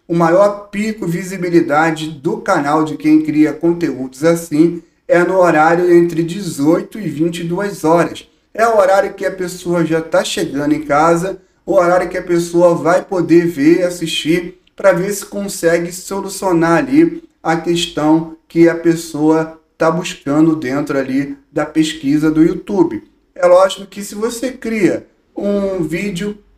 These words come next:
segunda, quarta e sexta, o ideal é você colocar o vídeo no horário tal. Se você coloca duas horas da tarde, você vai colocar segunda, duas horas,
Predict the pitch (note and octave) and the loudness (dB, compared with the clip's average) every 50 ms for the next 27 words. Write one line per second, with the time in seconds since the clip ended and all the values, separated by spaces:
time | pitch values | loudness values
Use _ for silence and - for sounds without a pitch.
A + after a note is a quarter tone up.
0 | _ _ _ - - - F3 D3+ D3 G3 A3+ B3+ B3+ B3+ B3 - - - F3+ F3 | _ _ _ -14 -6 -2 0 2 2 2 2 2 4 2 2 2 0 0 2 2
1 | E3+ E3+ E3+ F#3 G#3 G3+ - - G3+ G3 G#3 G3+ G3+ - A3 A3+ - - _ _ | 2 2 -2 -4 -8 -8 -6 -4 -2 0 0 -2 -2 -4 -4 -6 -6 -14 _ _
2 | _ - C#3+ D#3 D#3 D#3 E3+ D#3+ D#3 D#3 D#3+ E3+ - - - - _ _ _ B2 | _ -2 0 2 4 4 4 4 4 4 4 2 2 0 -6 -16 _ _ _ -8
3 | B2+ B2+ C3+ C#3 C#3 - - E3 E3 E3 F3 E3+ E3+ E3+ E3+ E3+ E3 D#3+ D#3+ D#3+ | -8 -6 -6 -6 -4 -2 0 0 0 2 4 4 6 4 4 2 0 0 2 2
4 | D#3 D3+ C3 C3+ D3 D#3+ E3 D3+ D3+ D#3 D#3 D#3 D#3 - _ _ _ - D#3+ F3 | 0 -2 -2 0 0 0 0 2 4 4 4 4 2 -4 _ _ _ -2 0 2
5 | F3+ F3 E3 D3 C#3 D3 D#3+ E3 E3+ E3+ E3+ E3+ - D#3 C#3+ D#3 D3 B2+ A2 G#2 | 4 4 4 4 2 2 2 2 0 -2 -2 -2 0 2 2 2 2 0 -2 -6
6 | - _ _ _ _ - - - D3 D3+ D#3 D#3 - F3 E3+ F3 F3 D#3+ E3 D#3+ | -12 _ _ _ _ -18 -10 -6 -4 -4 -4 -2 -2 -2 2 2 4 4 6 6
7 | E3+ F3 F3 F3 F#3 F3+ F3 E3+ E3 D#3 D3 C#3 C#3 E3+ F3+ F#3+ F3+ E3+ - D#3 | 6 4 2 2 2 2 4 4 2 2 0 -2 -2 0 2 2 2 2 2 0
8 | E3 E3+ E3+ F3 E3+ E3+ E3+ E3 E3 - D#3+ E3+ F3+ F3+ F3+ F3 E3+ F3+ F3+ F#3 | 2 2 2 2 2 0 0 0 0 0 0 0 2 2 0 -2 -2 -4 -6 -6
9 | F#3 - _ _ _ _ _ - - - - - D3 D3+ D#3 D3+ D#3 - E3 D#3 | -8 -14 _ _ _ _ _ -20 -20 -16 -10 -8 -6 -2 -2 -2 0 0 2 4
10 | D#3 D#3 D#3 D#3 D3 C#3+ C#3+ - C3+ A#2+ A2+ C3 D3 E3 E3+ E3 C#3+ B2 - C#3+ | 4 4 4 2 2 2 0 -2 -8 -8 -4 2 4 4 4 4 2 -2 0 2
11 | E3 E3 E3 D#3 - C#3+ D3 D#3+ E3 E3 E3 D#3+ | 2 2 2 2 2 2 2 4 4 2 0 -2